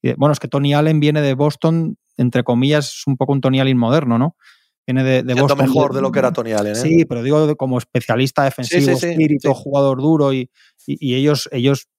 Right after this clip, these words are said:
Speaker 1: tienen ese, este equipo de ahora es muy distinto, pero en la ciudad y en el equipo tienen esa, esa, esa seña del, del grit and green y del equipo de, de Allen, Marr, Conley, Randolph y compañía. Yo creo que,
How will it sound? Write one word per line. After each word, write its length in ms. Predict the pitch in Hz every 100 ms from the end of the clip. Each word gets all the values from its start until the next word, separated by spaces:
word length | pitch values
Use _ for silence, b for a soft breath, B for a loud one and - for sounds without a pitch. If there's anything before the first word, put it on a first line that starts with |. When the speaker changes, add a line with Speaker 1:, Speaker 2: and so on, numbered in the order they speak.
| _ _ _
Speaker 1:
tienen 340 | 139 156 151 139
ese, 720 | - 123 117 113 107 107 110
este 160 | -
equipo 240 | 117 123 139
de 80 | 127
ahora 120 | 127
es 60 | 123
muy 140 | 120
distinto, 440 | 113 - 170 131
pero 380 | 117 110 110 120 123 123 135
en 180 | 113 110
la 80 |
ciudad 340 | 110 - 120 135
y 80 | 135
en 100 | 135
el 60 | 131
equipo 300 | - 135 135
tienen 240 | 139 139
esa, 380 | 123 - 123 113 _ _ _ _ _ -
esa, 680 | 131 - 123 120 117 113 120
esa 200 | 120 120
seña 560 | - - 131 135 127 120
del, 580 | 120 117 113 113 120
del 220 | 123 120 120
grit 220 | 120 110
and 140 | 110
green 240 | 123 143 123
y 40 |
del 120 | 117
equipo 340 | 113 120 117 107
de, 200 | 113 120
de 240 | 123 120
Allen, 400 | 110 117 110 110
Marr, 420 | 110 120 110 117 120 120 123 _
Conley, 340 | 120 117 110
Randolph 420 | 113 117 113 110 -
y 40 |
compañía. 440 | 117 107 110 123 123
Yo 100 | 110
creo 160 | 120
que, 180 | 117 113